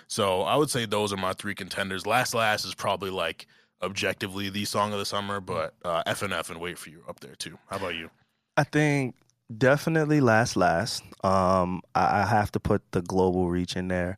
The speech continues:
Speaker 1: Mm-hmm.
Speaker 2: Um, I'm, I'm gonna butcher this, so I'm not gonna say it, but I'm gonna give a shout out to the Latin community, because
Speaker 1: Bad Bunny.
Speaker 2: anything that Bad Bunny
Speaker 1: <laughs>
Speaker 2: is doing, like,
Speaker 1: Yeah.
Speaker 2: again, I went to Puerto Rico, I've been to Mexico,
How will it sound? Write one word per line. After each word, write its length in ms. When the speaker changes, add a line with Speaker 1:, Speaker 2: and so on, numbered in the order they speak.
Speaker 1:
Mm-hmm. 360
Speaker 2:
Um, 460
I'm, 180
I'm 160
gonna 220
butcher 320
this, 160
so 100
I'm 100
not 220
gonna 180
say 240
it, 80
but 100
I'm 100
gonna 200
give 140
a 60
shout 260
out 160
to 80
the 100
Latin 280
community, 520
because 320
Speaker 1:
Bad 140
Bunny. 240
Speaker 2:
anything 240
that 200
Bad 300
Bunny 380
Speaker 1:
<laughs> 160
Speaker 2:
is 240
doing, 480
like, 360
Speaker 1:
Yeah. 160
Speaker 2:
again, 240
I 80
went 220
to 60
Puerto 260
Rico, 260
I've 180
been 140
to 40
Mexico, 640